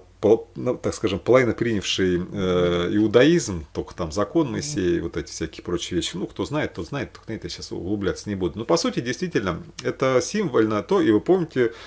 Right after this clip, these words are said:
в этой Самаре Иисус, э, у некого колодца Якова,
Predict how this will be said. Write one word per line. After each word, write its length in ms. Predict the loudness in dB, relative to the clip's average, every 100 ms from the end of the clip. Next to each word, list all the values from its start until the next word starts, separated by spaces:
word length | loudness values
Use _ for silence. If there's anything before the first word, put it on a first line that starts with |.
| 2
в 60 | 2
этой 180 | 2
Самаре 440 | 0 0 0 0 -2
Иисус, 480 | -4 -6 -6 -8 -6
э, 20 |
у 500 | -4 -4 -2 -2 -2
некого 380 | -2 -4 -4 -4
колодца 520 | 0 2 2 -2 -2
Якова, 560 | 2 2 2 0 0